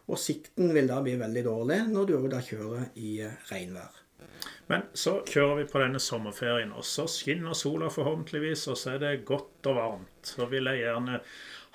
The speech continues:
Speaker 2: ha det litt kjøligere i bilen.
Speaker 1: Og da er det jo utrolig greit at airconditionanlegget ditt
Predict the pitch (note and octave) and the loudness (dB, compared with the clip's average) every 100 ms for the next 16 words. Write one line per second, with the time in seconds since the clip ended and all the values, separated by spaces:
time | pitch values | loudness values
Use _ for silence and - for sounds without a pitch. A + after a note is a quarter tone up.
0 | - C4 E4 C#4 F#3+ - - C#3 A#2 A#2 | 0 0 0 -2 -2 -4 2 4 4 2
1 | A#2+ G#2+ G#2 - - - - - - - | -2 -4 -10 -16 -18 -18 -20 -20 -14 -4
2 | - G#2+ A2 F#2+ F#2+ A#2 - - D3 E3 | 2 4 6 4 2 0 0 2 2 2
3 | - - D3+ G3 B2+ A2 G#2+ A2+ A#2 G#2+ | -6 0 6 8 8 4 -2 -2 -2 -2
4 | A2+ G#2 G#2 G#2 A#2 G#2 A#2 - - A2 | -6 -6 -6 -6 -6 -8 -10 -16 -10 -6
5 | G#2 G#2 F#2+ - | -6 -6 -10 -12